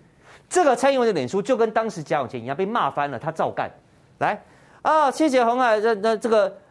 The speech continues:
呃，鸿海永林基金会、台积电捐赠B N T疫苗已完成一千万剂，那又怎样？我们次世代政府有三千万剂，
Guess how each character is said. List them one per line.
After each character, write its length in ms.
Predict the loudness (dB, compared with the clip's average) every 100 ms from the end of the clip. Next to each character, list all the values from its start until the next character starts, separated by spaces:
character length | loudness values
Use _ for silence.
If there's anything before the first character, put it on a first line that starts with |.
| _
呃， 400 | -2 2 2 0
鸿 240 | 0 -2 2
海 100 | 2
永 160 | 2
林 80 | 0
基 160 | -2 -2
金 140 | 0
会、 260 | 2 0 -2 -12
台 180 | -6 -4
积 140 | -2 0
电 200 | 0 0
捐 220 | 0 2
赠 160 | 0 0
B 120 | -2
N 80 | -2
T 120 | -2
疫 60 | -2
苗 180 | -2
已 140 | -2 0
完 200 | 0 0
成 220 | -2 -2 -4 0
一 160 | 2
千 160 | 4 4
万 180 | 4 2
剂， 580 | 2 2 2 0 -4 -12 _ _ -4
那 240 | 0 2
又 80 | 2
怎 180 | 2 2
样？ 220 | 2 4
我 80 | 2
们 140 | 0
次 180 | 0 0
世 160 | 2 2
代 300 | 4 4 0
政 280 | 2 2 2
府 160 | 0
有 160 | 2 2
三 240 | 4 2
千 160 | 4 2
万 160 | 2
剂， 520 | 0 0 0 -2 -6